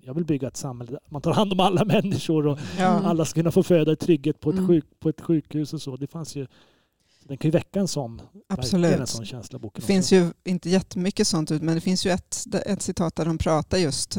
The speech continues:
Speaker 2: och, eh, Alida säger att, "Men det är så här, det finns de som äger och de som inte äger. Och så är det och så måste det vara."
Speaker 3: Just
Speaker 2: Och
Speaker 3: det.
Speaker 2: Asle säger något som, "Ja, så måste det vara", och så har de de här. Men som läsare känner man ju att det är verkligen sorgligt att de
Speaker 1: Kan man
Speaker 2: känner
Speaker 1: förstå
Speaker 2: så.
Speaker 1: när de började läsa Marx, eller när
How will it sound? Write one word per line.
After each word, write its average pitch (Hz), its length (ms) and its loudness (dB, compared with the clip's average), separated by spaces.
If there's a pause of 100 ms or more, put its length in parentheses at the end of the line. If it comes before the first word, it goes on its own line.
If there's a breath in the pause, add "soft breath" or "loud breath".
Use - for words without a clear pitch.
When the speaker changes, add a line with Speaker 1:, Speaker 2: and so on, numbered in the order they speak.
(100)
Speaker 2:
och, - 300 -6
eh, 139 280 -2
Alida 165 340 -2
säger 151 280 -4
att, 147 140 -10
"Men 156 280 -4 (100)
det 180 100 -6
är 165 180 0
så 185 140 -2
här, 160 180 -2
det 160 80 -6
finns 170 240 -6
de 170 160 -4
som 156 160 -4
äger 160 400 -4
och 170 100 -8
de 170 160 -8
som 175 180 -6
inte 175 260 -4
äger. 170 420 -4 (280 soft breath)
Och 170 100 -4
så 196 220 4
är 156 200 4
det 156 140 0
och - 140 -4
så 180 80 -2
måste 175 360 -2
det 156 60 2
vara." 143 400 0 (200 soft breath)
Speaker 3:
Just - 280 -6
Speaker 2:
Och 151 60 4
Speaker 3:
det. 151 60 6
Speaker 2:
Asle 160 260 0
säger 147 300 2
något 143 180 0
som, - 200 -4
"Ja, 156 240 2
så 180 120 0
måste 185 340 -2
det 151 80 0
vara", 147 280 2
och - 80 -6
så 170 100 -4
har 151 60 -2
de 151 140 -4
de 160 120 -4
här. - 220 -6 (520 soft breath)
Men 180 160 0
som 180 140 -2
läsare 180 360 0
känner 156 260 -4
man 151 140 -4
ju 147 80 -4
att - 260 -12
det 156 300 -6
är 151 40 -10
verkligen 160 340 -8
sorgligt 156 400 -4
att - 400 -10
de - 20 -18
Speaker 1:
Kan 165 100 -4
man 160 80 -2
Speaker 2:
känner 165 120 2 (120)
Speaker 1:
förstå 175 260 2
Speaker 2:
så. 131 60 0
Speaker 1:
när 135 100 -6
de 127 120 -8
började 131 240 -6
läsa 135 260 -4
Marx, 117 440 -6
eller 147 160 -10
när 151 200 -4